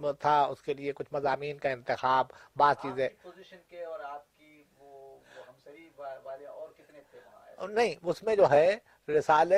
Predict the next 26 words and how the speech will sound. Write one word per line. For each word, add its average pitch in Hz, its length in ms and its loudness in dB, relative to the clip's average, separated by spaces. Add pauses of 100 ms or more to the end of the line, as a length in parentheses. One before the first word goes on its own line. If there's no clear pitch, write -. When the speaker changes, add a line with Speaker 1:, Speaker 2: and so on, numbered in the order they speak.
(120)
Speaker 1:
اردو 160 440 -2
میں 180 160 2
تو 185 120 -2
مولوی 160 320 2
صاحب 156 260 4
کا 180 100 0
میں 165 160 2
ہی 170 160 6
ایک 156 140 6
معاون 117 420 4
تھا، - 120 -10 (400)
میں 165 180 2
ہی 180 140 2
ایک 127 120 0
معاون 101 320 -4
تھا۔ 92 180 -10 (400)
اچھا، 160 340 0 (280)
وہ 202 140 2
لغت 156 440 2
کا 240 120 4
جو 202 120 2
کام 156 280 4
کرنے 143 260 2
والے 123 280 0
جو 131 120 -4
تھے، 110 300 -6